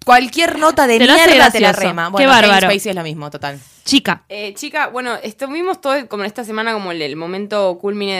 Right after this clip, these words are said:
Speaker 3: del, del, del juicio de Kesha, que no
Speaker 2: Sí.
Speaker 3: sé si mucha gente lo entiende, pero lo, el
Speaker 2: Es difícil.
Speaker 3: es difícil de ex-,
Speaker 2: Friquella.
Speaker 3: es difícil de ex-, de explicar, y me parece que justamente alguien que hizo un buen resumen en sus palabras fue Lina Dunham en su Lenny Letter,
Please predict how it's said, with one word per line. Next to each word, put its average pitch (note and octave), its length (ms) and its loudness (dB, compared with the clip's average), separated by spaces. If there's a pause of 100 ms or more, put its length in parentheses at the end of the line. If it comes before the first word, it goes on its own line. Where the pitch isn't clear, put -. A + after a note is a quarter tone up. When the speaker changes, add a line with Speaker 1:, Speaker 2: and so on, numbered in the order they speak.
Speaker 3:
del, D#3+ 160 -6
del, D3 400 -8
del C#3+ 160 -12
juicio G3+ 320 -6
de F3 80 -4
Kesha, G#3 400 -4
que D#3 140 -6
no D#3 100 -8
Speaker 2:
Sí. G#3 140 2
Speaker 3:
sé G#3 80 -2
si G3+ 40 -6
mucha F#3 220 -6
gente F#3+ 240 -4
lo E3 60 -2
entiende, F3+ 680 -2
pero D3 260 -6
lo, C#3 220 -6
el F2+ 640 -12
Speaker 2:
Es D#4+ 160 -2
difícil. B3 540 -2
Speaker 3:
es F#3 160 -4
difícil A3+ 400 -6
de F#3 60 0
ex-, F3 100 -4
Speaker 2:
Friquella. G3 340 -4
Speaker 3:
es G#3 100 -2
difícil B3 320 -4
de A#3+ 60 0
ex-, G#3 240 -8
de G3+ 80 -2
explicar, A#3+ 560 -2
y A3+ 100 -4
me A3+ 100 2
parece C4 240 -2
que A3 100 -4
justamente C4+ 500 -2
alguien B3 240 -2
que A#3 60 -8
hizo A3+ 100 -6
un G#3+ 160 -4
buen A3+ 240 0
resumen A#3+ 420 -2
en F#3+ 100 -2
sus F#3+ 100 -10
palabras A3 420 0
fue G#3 320 -2
Lina G#3 400 -2
Dunham G#3+ 320 -2
en F3 80 -4
su F3 140 -12
Lenny G3 240 -4
Letter, A3 500 -2